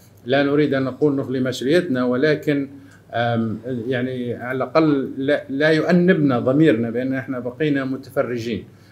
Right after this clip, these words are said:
إحنا، آم، ما سيصدر عنكم وعن اللجنة الاستشارية وعن، آه، اللجنة ال-، ال-، أو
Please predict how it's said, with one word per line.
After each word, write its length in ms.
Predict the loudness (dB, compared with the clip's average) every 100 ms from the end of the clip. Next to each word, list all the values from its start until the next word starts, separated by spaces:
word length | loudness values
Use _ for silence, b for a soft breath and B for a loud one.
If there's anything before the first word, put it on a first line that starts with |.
| b -6
إحنا، 560 | -2 0 0 0 -2 -6 -12 -6 -4
آم، 200 | -4 -4
ما 200 | -2 -2
سيصدر 640 | -2 0 2 2 2 0 2
عنكم 580 | 2 2 2 -4 -4 -2
وعن 420 | -2 -2 -4 -4
اللجنة 420 | -2 0 0 -2
الاستشارية 880 | -6 -8 -8 -4 0 2 2 0 -2
وعن، 460 | -4 -4 -4 -4 -6
آه، 1000 | -8 -12 -16 -20 -20 -12 -4 -4 -4
اللجنة 460 | -6 2 2 2 0
ال-، 160 | -4 -4
ال-، 220 | -6 -6
أو 180 | -6